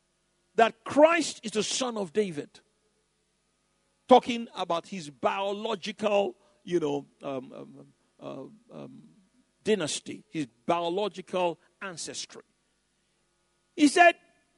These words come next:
"If he, if Christ is the son of David, how come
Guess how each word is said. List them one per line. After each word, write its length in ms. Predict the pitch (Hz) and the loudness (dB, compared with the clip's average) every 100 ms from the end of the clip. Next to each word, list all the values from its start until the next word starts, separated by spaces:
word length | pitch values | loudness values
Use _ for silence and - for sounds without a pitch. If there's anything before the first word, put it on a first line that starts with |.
| _ _ - | _ _ -8
"If 340 | 659 640 - | -4 -4 -6
he, 440 | - 320 311 285 _ | -4 0 0 -2 _
if 360 | 339 539 571 - | -6 -4 -4 -8
Christ 680 | - 294 254 196 - - - _ _ _ _ _ _ _ _ _ _ _ _ _ _ _ _ _ - | -2 0 0 -2 -8 -12 -16 _ _ _ _ _ _ _ _ _ _ _ _ _ _ _ _ _ -2
is 120 | 226 | 0
the 80 | 214 | 0
son 260 | - 285 247 | 2 2 2
of 160 | 190 | 0
David, 340 | 220 208 170 160 | 2 2 0 -4
how 360 | - 622 698 587 | -4 4 6 6
come 400 | - 339 320 - | 4 2 2 0